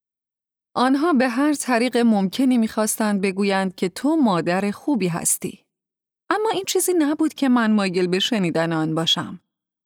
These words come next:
در حالی که آنها راه‌های مراقبت از کودک را با یکدیگر مقایسه و تایید می‌کردند،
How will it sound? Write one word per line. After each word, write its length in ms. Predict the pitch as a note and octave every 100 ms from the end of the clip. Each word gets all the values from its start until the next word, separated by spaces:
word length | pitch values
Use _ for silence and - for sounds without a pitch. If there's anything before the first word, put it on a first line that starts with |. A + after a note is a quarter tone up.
| _ _ _
در 180 | G3+ F#3+
حالی 240 | F#3+ G3 F#3
که 140 | G#3
آنها 320 | F3+ F3 G3
راه‌های 480 | F#3+ F#3+ F#3 G#3+ G#3
مراقبت 580 | G3 F#3+ F3+ F3 F#3 F#3+
از 140 | F3+
کودک 380 | - G#3 A#3+ D4+
را 140 | D4
با 140 | A#3+ B3+
یکدیگر 560 | A3 A3 A3 F#3+ F#3
مقایسه 800 | F3 F#3 E3+ E3+ E3+ E3+ - E3+ - - - -
و 140 | G3
تایید 440 | G3+ A3 - F3+
می‌کردند، 680 | E3+ E3+ G3+ F3+ F#3+ D4 D#4